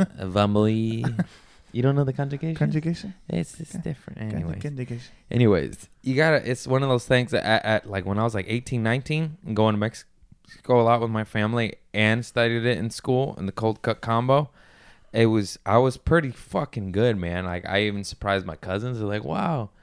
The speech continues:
Speaker 1: Well,
Speaker 2: Gringo
Speaker 1: mira.
Speaker 2: knows some Spanish."
Speaker 1: Mira, Wicklo, no Spanish.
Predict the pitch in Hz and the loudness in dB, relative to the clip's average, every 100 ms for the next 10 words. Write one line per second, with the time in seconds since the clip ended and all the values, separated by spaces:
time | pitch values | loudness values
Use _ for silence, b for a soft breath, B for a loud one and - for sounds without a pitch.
0 | b b - 127 110 143 160 143 143 147 | b b -12 -2 2 4 4 4 4 2
1 | - 131 - 160 170 160 107 151 175 160 | 0 -4 0 0 0 -2 0 4 6 6
2 | 165 170 180 170 147 143 147 165 190 190 | 4 2 4 4 4 0 -2 -2 -2 -4
3 | 156 | -4